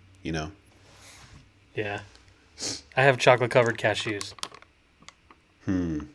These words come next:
Speaker 1: Cashews,
Speaker 2: 'Cause I
Speaker 1: though?
Speaker 2: don't wanna give you my undivided atten-, yeah, cashews.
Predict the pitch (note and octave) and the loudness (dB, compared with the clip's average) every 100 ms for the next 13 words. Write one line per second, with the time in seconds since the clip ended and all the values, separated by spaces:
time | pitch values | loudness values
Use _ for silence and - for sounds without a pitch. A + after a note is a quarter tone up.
0 | - - - - - G2+ - - G#2 A2 | -20 -20 -20 -20 -8 -4 -2 -2 -2 2
1 | A#2 A2 A2+ A#2+ A#2+ A2 G#2 A2+ G#2+ G#2+ | 2 4 2 2 0 0 0 -2 0 -2
2 | G#2+ G#2 G2+ A#2 A2+ A2 A2 G#2+ G#2+ - | 0 -2 -2 -6 -6 -4 -2 -2 -4 -8
3 | - E3 G#3+ B2 - - G#2+ - A#2 A2 | -4 2 4 2 -2 -8 -8 -8 -8 -8
4 | A2+ | -10